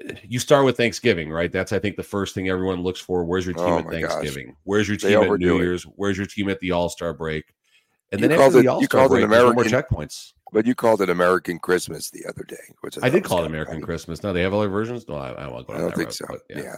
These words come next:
Speaker 2: no. Uh, what did Connor McDavid tell you after the <laughs> game?
Speaker 1: Yeah, so I wanted to ask McDavid just about what it's like playing Vegas and if there's a rivalry being formed. And McDavid credited both fan bases for being great.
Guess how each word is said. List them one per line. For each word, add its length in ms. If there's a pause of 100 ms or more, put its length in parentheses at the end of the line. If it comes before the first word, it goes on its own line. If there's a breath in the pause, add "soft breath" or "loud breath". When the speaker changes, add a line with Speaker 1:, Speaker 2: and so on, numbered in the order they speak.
(100)
Speaker 2:
no. 140 (540 loud breath)
Uh, 120
what 140
did 140
Connor 240
McDavid 500
tell 260
you 220
after 340
the 120
<laughs> 0
game? 480 (1400 loud breath)
Speaker 1:
Yeah, 240
so 160
I 60
wanted 240
to 40
ask 180
McDavid 560
just 220
about 540 (240)
what 260
it's 220
like 340
playing 380
Vegas 640
and 640
if 160
there's 240
a 60
rivalry 580
being 300
formed. 420
And 240 (360 loud breath)
McDavid 460
credited 540
both 260
fan 280
bases 440
for 180
being 360
great. 400